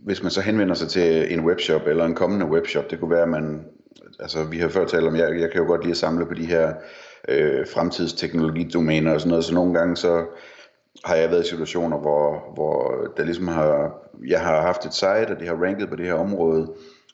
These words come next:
og der har ikke været nogen, der solgte det endnu, fordi det find-, fandtes ikke endnu, men så kom det på markedet, og så er der ligesom nogen, der henvender sig, eller jeg har fundet dem,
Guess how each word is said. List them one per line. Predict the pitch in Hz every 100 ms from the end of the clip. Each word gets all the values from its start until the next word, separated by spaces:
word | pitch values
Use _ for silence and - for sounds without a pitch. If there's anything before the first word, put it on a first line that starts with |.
| _ -
og | 85
der | 82
har | 85
ikke | 87
været | 87
nogen, | 87
der | 82
solgte | - 87 -
det |
endnu, | 82 82
fordi | 82
det | 80
find-, | - 98 98
fandtes | 101 101 92
ikke |
endnu, | 87 87
men |
så | 85
kom | 92 113 110
det | 90 76
på | 85
markedet, | 85 92 95 82 80 - - _ _ _ _
og | 92
så | 101
er | 92 87 57 80
der | 85
ligesom | 92 92
nogen, | 87 87
der | 85
henvender | 82 95 87 82
sig, | 76 76
eller | 78
jeg | 78 87
har |
fundet | 85 87 87
dem, | 82 90 113